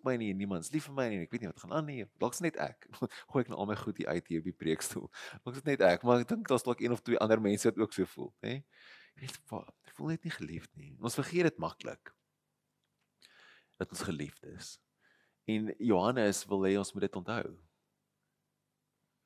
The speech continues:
Geliefdes. Jy is die een wat God voor lief is.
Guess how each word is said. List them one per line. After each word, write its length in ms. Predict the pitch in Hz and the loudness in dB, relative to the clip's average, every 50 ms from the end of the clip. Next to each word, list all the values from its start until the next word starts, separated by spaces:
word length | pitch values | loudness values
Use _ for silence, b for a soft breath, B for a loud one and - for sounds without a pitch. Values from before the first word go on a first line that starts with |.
| - - | -14 -12
Geliefdes. 640 | 98 82 101 95 - - - - - - - - - _ _ _ _ _ _ _ _ _ _ _ _ _ _ _ _ _ _ _ _ _ _ _ _ _ _ _ _ - 80 | -6 -4 -4 -4 -4 -8 -16 -20 -18 -16 -18 -18 -20 _ _ _ _ _ _ _ _ _ _ _ _ _ _ _ _ _ _ _ _ _ _ _ _ _ _ _ _ -6 -2
Jy 160 | 95 92 110 127 131 131 | 0 2 4 4 4 4
is 120 | 123 - | 2 -2
die 60 | 104 - | -4 -2
een 200 | - 95 90 87 | 0 0 0 0
wat 160 | 80 82 - - | -4 -4 -6 -8
God 200 | - 82 80 - - | -10 -12 -12 -10 -8
voor 120 | - 82 - | -8 -8 -8
lief 220 | - 73 - - - - | -8 -12 -14 -16 -20 -20
is. 240 | - - - - - | -20 -20 -20 -20 -20